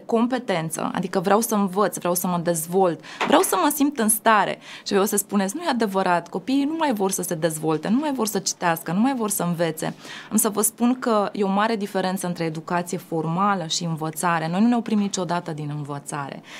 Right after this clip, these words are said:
E ceva cu care ne naștem și nu ne părăsește toată viața. Deci avem cu toții această curiozitate,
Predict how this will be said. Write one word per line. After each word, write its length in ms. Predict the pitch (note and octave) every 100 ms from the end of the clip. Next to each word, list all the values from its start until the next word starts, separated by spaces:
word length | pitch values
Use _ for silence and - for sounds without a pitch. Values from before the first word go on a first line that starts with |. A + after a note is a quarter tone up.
| -
E 80 | -
ceva 280 | F3 G3 G3
cu 120 | G#3+
care 220 | G3+ G#3
ne 140 | G3 F3+
naștem 400 | D#3 E3+ - F#3+
și 140 | -
nu 60 | F3+
ne 120 | F3+
părăsește 500 | F3 D#3+ E3 D#3 D#3
toată 320 | D#3 D3 D#3
viața. 440 | D3 D3+ D3 - - - - -
Deci 160 | E3
avem 540 | F3+ F3 A3+ B3 A#3 - -
cu 60 | F#3+
toții 400 | - B3+ B3+ A#3
această 340 | F#3+ G3 G3
curiozitate, 1000 | F#3+ F3+ F3+ F3 F3 - F3+ F#3+ G#3+ A3